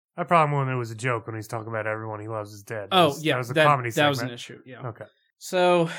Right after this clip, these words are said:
Speaker 2: the movie starts out with Loki dying in, like, a really cool way that first establishes Thanos as an actual villain.
Speaker 1: And sets the tone for the movie.
Speaker 2: And sets the tone for the movie.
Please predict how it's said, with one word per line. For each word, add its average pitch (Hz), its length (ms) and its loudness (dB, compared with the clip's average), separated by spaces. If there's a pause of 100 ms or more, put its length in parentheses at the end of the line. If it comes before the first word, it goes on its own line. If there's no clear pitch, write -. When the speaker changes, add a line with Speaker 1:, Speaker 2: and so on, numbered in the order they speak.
(580)
Speaker 2:
the 156 80 -4
movie 233 180 2
starts 214 320 4
out 202 120 4
with 147 80 -2
Loki 165 320 2
dying 156 640 -2 (360)
in, 143 200 -4
like, 135 180 -4
a 139 60 -6
really 139 560 -2 (160)
cool 139 560 -2
way 135 280 -2
that 131 320 -10
first 196 360 2
establishes 165 640 -2
Thanos 143 500 -4
as 135 120 -10
an 131 40 -6
actual 131 400 -10
villain. 123 480 -14 (360)
Speaker 1:
And 151 260 -4
sets 143 320 -4
the 139 80 -4
tone 123 240 -4
for 113 160 -8
the 101 80 -10
movie. 98 160 -20
Speaker 2:
And 151 160 -4
sets 147 260 -2
the 147 80 -4
tone 139 120 -4
for 139 100 -12
the 135 40 -6
movie. 123 300 -12